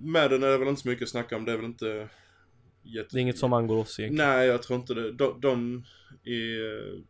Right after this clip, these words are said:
Speaker 1: denna delen av världen som, eh, gillar, gillar, eh, ma-, eller amerikansk fotboll och Madden, de har nog rätt bra koll på det. Eh, däremot, eh,
Speaker 2: Jag kan inget amerikansk fotboll, så jag kan ju inte liksom
Speaker 1: Nej, jag,
Speaker 2: <laughs> Ja.
Speaker 1: min kunskapsnivå ligger att kolla på, eh,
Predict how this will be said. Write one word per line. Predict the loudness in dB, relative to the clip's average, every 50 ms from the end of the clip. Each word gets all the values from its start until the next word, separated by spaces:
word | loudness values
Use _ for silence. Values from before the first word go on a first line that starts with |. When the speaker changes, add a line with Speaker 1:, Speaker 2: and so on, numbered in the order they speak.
| _ _ _ _ -6
Speaker 1:
denna | -4 -2 -2 0
delen | 0 0 0 0 -2
av | -6 -2
världen | -2 0 0 0 -2 -4 -8
som, | -8 -8 -10 -10 -10 -12 -12 -12
eh, | -12 -10 -10 -8
gillar, | -6 -6 -4 -4 -4 -4 -6 -10 -14 -18 -12
gillar, | -8 -8 -6 -4 -2 -2 -2 -2 -4 -6
eh, | -6
ma-, | -6 -8 -8 -8 -8 -8 -10 -10
eller | -8 -6 -6
amerikansk | -8 -8 -8 -8 -8 -8 -8 -8
fotboll | -8 -8 -8 -8 -8 -8 -6
och | -4
Madden, | -4 -4 -4 -4 -4 -6 -8
de | -8 -10 -10 -12 -16 -14
har | -14 -12
nog | -8 -8 -6 -6
rätt | -8 -10 -6
bra | -6 -6 -6
koll | -6 -8 -8 -8 -8 -8
på | -8 -10
det. | -10 -10 _ _ _ _ _ _ _ _ _ _ _ _ _ _ _ _ _ -10 -8
Eh, | -6 -6 -6 -8 -8 -10 -12 -16 -16 -6 0
däremot, | 2 2 2 2 0 -2 -4 -6 -12 _ _ -8 -6
eh, | -4
Speaker 2:
Jag | 0 4 4 4 4 6
kan | 4 4 4 4
inget | 0 0
amerikansk | 0 -2 0 0 0 0 0
fotboll, | -4 -12 _ -4 -4 -2
så | 0
jag | -2 -2 -2
kan | -4 -4
ju | -4
inte | -4 -8
liksom | -10 -10 -10 -12 -14 -6
Speaker 1:
Nej, | 0 4 6 6
jag, | 6 4 0 -8 -14 -16 -16
Speaker 2:
<laughs> | -16 -14 -12 0 2
Ja. | 4 4 4
Speaker 1:
min | 4 0 0 0
kunskapsnivå | 0 0 0 0 2 0 0 0 -2 -2 -2 0 0
ligger | 0 -2 -2 -4
att | -4
kolla | -4 -4 -4 -4 -4
på, | -4 -6 -6 -4 -4 -2 -2 -4 -4 -4
eh, | -4 -6 -6